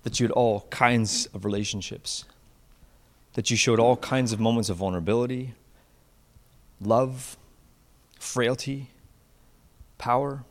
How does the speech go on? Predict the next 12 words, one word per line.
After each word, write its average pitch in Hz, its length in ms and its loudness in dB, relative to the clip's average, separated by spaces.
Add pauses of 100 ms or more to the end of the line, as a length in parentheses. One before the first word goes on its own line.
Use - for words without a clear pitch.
(960)
vision, 123 400 0
imagination. 113 720 -2 (1700)
Jesus, 127 300 0
I 117 100 2
thank 127 300 0
you 113 100 0
that 101 340 -2 (2250)
you 135 200 -4
came 156 320 2
as 131 100 2
a 135 80 2
person 120 520 -2